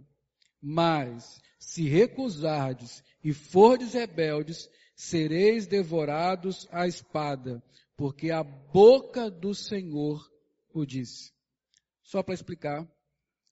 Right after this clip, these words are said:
isso aqui é o anúncio do cativeiro para Israel. Israel acaba essa história. Cativo,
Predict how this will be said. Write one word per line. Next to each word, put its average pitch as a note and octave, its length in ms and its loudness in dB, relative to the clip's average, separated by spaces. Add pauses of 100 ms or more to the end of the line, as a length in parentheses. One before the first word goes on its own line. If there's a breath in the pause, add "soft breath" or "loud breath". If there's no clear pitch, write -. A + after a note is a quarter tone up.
isso E3+ 180 -12
aqui E3+ 180 -8
é - 40 -4
o E3+ 80 -4
anúncio G#3+ 680 -10 (200)
do E3+ 160 -16
cativeiro E3+ 640 -10
para E3+ 180 -12
Israel. D3 480 -12 (1700)
Israel E3+ 340 -6
acaba C#3+ 420 -10
essa C#3 160 -14
história. C3 580 -14 (2750)
Cativo, F#3+ 600 -10